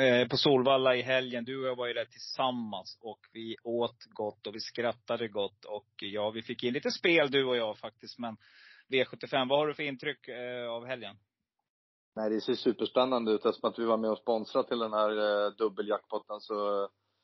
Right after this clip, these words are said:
Speaker 2: är det ju bara att vara så påläst man kan vara inför helgen för att få ta lite återbäring.
Speaker 1: Mm.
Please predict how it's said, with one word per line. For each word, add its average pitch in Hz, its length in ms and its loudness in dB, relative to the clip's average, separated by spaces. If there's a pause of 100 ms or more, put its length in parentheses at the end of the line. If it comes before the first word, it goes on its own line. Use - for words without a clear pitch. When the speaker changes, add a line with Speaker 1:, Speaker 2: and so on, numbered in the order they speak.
(360)
Speaker 2:
är 117 80 -2
det 113 60 2
ju 110 60 2
bara 107 220 6
att 104 60 4
vara 104 280 0
så - 280 0
påläst 120 500 0
man 117 120 -6
kan 117 140 -6
vara 131 160 0
inför 110 180 -6
helgen 107 300 -4
för 113 120 -6
att 98 100 -10
få - 100 -8
ta 104 400 -4
lite 110 260 -6
återbäring. 107 640 0 (760)
Speaker 1:
Mm. 107 380 -12